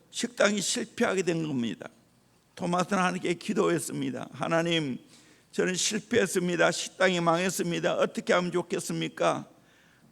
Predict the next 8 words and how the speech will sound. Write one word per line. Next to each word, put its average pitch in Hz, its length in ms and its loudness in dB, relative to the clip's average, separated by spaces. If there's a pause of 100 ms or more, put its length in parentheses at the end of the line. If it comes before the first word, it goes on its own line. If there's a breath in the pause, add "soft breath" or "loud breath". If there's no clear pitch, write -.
광고가 202 540 4
부족해서 196 580 0
그런 180 220 -2
것이 175 220 2
아닌가 175 720 2
생각이 175 420 0
들기도 165 420 -2
하고 160 560 2